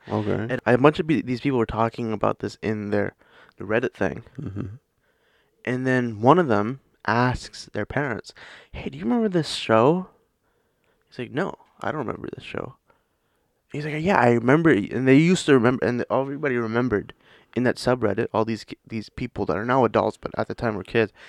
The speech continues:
Speaker 2: that the show would always come on at around, like, ten A M on Saturdays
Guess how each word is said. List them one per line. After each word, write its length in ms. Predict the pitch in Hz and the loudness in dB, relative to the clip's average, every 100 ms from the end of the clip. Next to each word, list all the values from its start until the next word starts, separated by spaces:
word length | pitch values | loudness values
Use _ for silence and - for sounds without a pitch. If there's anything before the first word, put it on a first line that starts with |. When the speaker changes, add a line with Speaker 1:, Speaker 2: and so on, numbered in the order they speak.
| - - | -20 -18
Speaker 2:
that 60 | - | -8
the 80 | 110 | -6
show 260 | - 160 | 0 2
would 140 | 160 143 | 4 4
always 340 | 113 123 110 | 4 2 2
come 240 | - 107 110 | -4 -2 2
on 440 | 113 101 104 113 - _ _ _ _ _ _ _ | 2 2 -4 -12 -18 _ _ _ _ _ _ _
at 100 | 107 | -2
around, 280 | 104 107 107 | 2 2 0
like, 120 | 101 - | -2 -8
ten 240 | - 123 113 | -6 -4 -2
A 140 | 107 | -2
M 160 | 104 101 | -2 -4
on 160 | 104 | -6
Saturdays 640 | - - - - - - | -4 -4 -4 -6 -8 -12